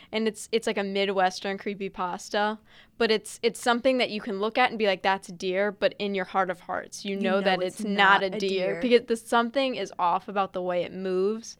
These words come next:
Speaker 2: Mm-hmm.
Speaker 1: and, like, the pictures of it where its ankles are slightly, like, bent a little too much the way it's standing.
Speaker 2: Yeah.
Speaker 1: Most people write it off as, like, a sick deer, but, like, anything like that, the, the, a humanoid thing walking, or
Speaker 2: Mm-hmm.
Speaker 1: the rake, since it's kind of humanoid,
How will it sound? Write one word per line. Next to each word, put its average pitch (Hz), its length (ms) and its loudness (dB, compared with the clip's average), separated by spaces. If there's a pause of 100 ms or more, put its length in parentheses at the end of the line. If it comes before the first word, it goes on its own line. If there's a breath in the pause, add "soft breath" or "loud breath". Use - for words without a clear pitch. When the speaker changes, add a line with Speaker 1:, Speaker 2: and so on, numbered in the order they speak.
Speaker 2:
Mm-hmm. 233 320 -2
Speaker 1:
and, 247 100 4
like, 254 140 4
the 254 100 -4
pictures 226 480 -2
of 233 160 0
it 240 120 0
where 220 100 0
its 190 180 -2 (120)
ankles 190 420 -4
are 175 60 -4
slightly, 196 480 0
like, 185 240 -2
bent 190 280 -4
a 196 60 -2
little 190 260 -2
too 208 280 -10
much 196 360 -4
the 214 80 -6
way 202 140 2
it's 202 160 -6
standing. 233 400 -2
Speaker 2:
Yeah. 190 220 -4 (180 loud breath)
Speaker 1:
Most 226 240 0
people 214 180 -4
write 196 140 4
it 190 80 0
off 190 200 0
as, 202 60 -10
like, 208 140 -8
a 196 60 -10
sick - 400 -10
deer, 202 400 -6 (400 loud breath)
but, 247 140 4
like, 247 180 4
anything 285 560 -2 (100)
like 196 300 -2
that, 180 360 -4
the, 190 300 0
the, - 180 -6
a 220 60 2
humanoid 220 540 0
thing 196 360 -4
walking, 190 720 -2
or 214 80 2
Speaker 2:
Mm-hmm. 226 60 4
Speaker 1:
the 214 100 2
rake, 196 460 2
since 202 240 -10
it's - 80 -18
kind 208 200 -6
of 196 120 -4
humanoid, 196 720 -4